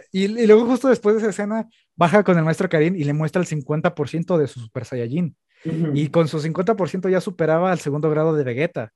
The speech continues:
Speaker 2: Exactamente, es lo que te digo, sin importar cuánto, y, y sin importar que te metas un año más, eh, vas a llegar a un punto en el cual va a ser tu tope. Y en el caso de Freezer, ¿por qué se hizo más poderoso? No
Speaker 1: Porque
Speaker 2: por el
Speaker 1: estuvo
Speaker 2: tiempo.
Speaker 1: diez años y obtuvo otra forma.
Speaker 2: Sí,
Speaker 1: Eh,
Speaker 2: no
Speaker 1: o
Speaker 2: solo
Speaker 1: sea,
Speaker 2: por el
Speaker 1: ahí está.
Speaker 2: tiempo, es no solo por el tiempo, sino porque su raza es prodigio, porque dijeron,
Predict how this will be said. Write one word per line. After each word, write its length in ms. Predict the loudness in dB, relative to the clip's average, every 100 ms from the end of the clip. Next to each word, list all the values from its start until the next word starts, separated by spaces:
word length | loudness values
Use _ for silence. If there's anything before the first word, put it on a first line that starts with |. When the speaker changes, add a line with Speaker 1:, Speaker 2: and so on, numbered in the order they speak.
| _ _
Speaker 2:
Exactamente, 920 | 2 4 4 6 6 6 6 4 6
es 80 | 6
lo 120 | 6
que 80 | 6
te 100 | 2
digo, 380 | 2 4 4 4
sin 140 | 6
importar 480 | 6 6 6 6 4
cuánto, 240 | 2 -2 -6
y, 220 | -8 -10 -10
y 80 |
sin 160 | -2 0
importar 340 | 2 4 4 2
que 80 |
te 100 | 0
metas 220 | 0 0 0
un 80 | 0
año 180 | 2
más, 300 | 2 2 2 -8 _ _ _ _ -2
eh, 460 | 2 2 0 -2
vas 240 | 4 4 6
a 40 |
llegar 200 | 4 4
a 40 | 4
un 60 |
punto 200 | 2 2
en 60 | 2
el 40 |
cual 220 | 4 2 2
va 60 |
a 60 | 2
ser 180 | 0 0
tu 100 | 2
tope. 340 | 4 4 0
Y 80 | -2
en 100 | -2
el 100 | 0
caso 200 | 2 4
de 80 | 4
Freezer, 340 | 4 4 2
¿por 180 | 0 0
qué 120 | 0
se 80 | 0
hizo 100 | 0
más 140 | 0 0
poderoso? 480 | 0 0 -2 -8 _ _
No 200 | -6 2
Speaker 1:
Porque 80 | 4
Speaker 2:
por 80 | 6
el 60 | 4
Speaker 1:
estuvo 160 | 4 4
Speaker 2:
tiempo. 100 | 6
Speaker 1:
diez 220 | 4 4
años 260 | 4 4 0
y 40 |
obtuvo 200 | -2 -4
otra 200 | -2 -4
forma. 340 | 0 0 2
Speaker 2:
Sí, 220 | 0 -2 0
Speaker 1:
Eh, 60 |
Speaker 2:
no 80 | 4
Speaker 1:
o 20 |
Speaker 2:
solo 180 | 8 8
Speaker 1:
sea, 80 | 8
Speaker 2:
por 80 | 6
el 40 | 6
Speaker 1:
ahí 40 |
está. 40 | 4
Speaker 2:
tiempo, 420 | 4 4 0 -4 -2
es 140 | 0 4
no 80 | 8
solo 160 | 8
por 100 | 6
el 80 | 4
tiempo, 220 | 2 0
sino 220 | -2 0 0
porque 200 | -2 -2
su 80 | 0
raza 220 | 2 0
es 40 |
prodigio, 320 | 2 2 2 -2
porque 180 | 0
dijeron, 340 | 0 2 2